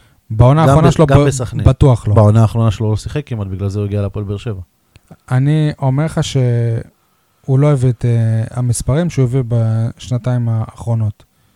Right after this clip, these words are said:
Speaker 1: פה, פה היו לו יותר, יותר שערים מב-, מב-, ב-, במכבי.
Speaker 2: אוקיי, גם על שחקן בן שלושים וחמש אתה לא יכול להגיד
Speaker 1: סבבה,
Speaker 2: שהוא
Speaker 1: בסדר.
Speaker 2: אני מדבר על מישהו שמגיע
Speaker 1: אוגו
Speaker 2: לפה
Speaker 1: בעונה שעברה לא היה טוב, טוב יותר מבעונות את-,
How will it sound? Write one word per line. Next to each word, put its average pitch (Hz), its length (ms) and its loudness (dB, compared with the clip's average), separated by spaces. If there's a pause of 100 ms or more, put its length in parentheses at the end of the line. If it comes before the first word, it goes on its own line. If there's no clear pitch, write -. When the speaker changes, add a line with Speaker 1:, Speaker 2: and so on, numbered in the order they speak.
(920)
Speaker 1:
פה, 147 320 4 (180)
פה 147 160 4
היו 151 140 2
לו 143 120 0
יותר, 143 400 -2
יותר 143 240 -2
שערים 123 380 -4
מב-, 113 220 -4 (440)
מב-, 120 240 -4 (120)
ב-, 113 420 -4
במכבי. 110 480 -8
Speaker 2:
אוקיי, 107 320 -12 (380)
גם 120 200 -6
על 104 60 -8
שחקן 110 340 -6
בן 107 80 -4
שלושים 104 300 -10
וחמש 101 280 -10
אתה 98 120 -18
לא 92 80 -12
יכול 92 160 -14
להגיד 90 120 -12
Speaker 1:
סבבה, 160 220 -2
Speaker 2:
שהוא 320 120 0
Speaker 1:
בסדר. 262 340 -4 (1300)
Speaker 2:
אני 135 140 -10
מדבר 123 360 -2
על 107 100 -2
מישהו 110 380 -2
שמגיע 165 220 4
Speaker 1:
אוגו 185 180 4
Speaker 2:
לפה 160 80 4
Speaker 1:
בעונה 151 560 6
שעברה 139 360 2
לא 165 640 0
היה 151 240 0
טוב, 165 420 4 (340)
טוב 151 240 2
יותר 151 240 2
מבעונות 143 420 0
את-, 135 120 -8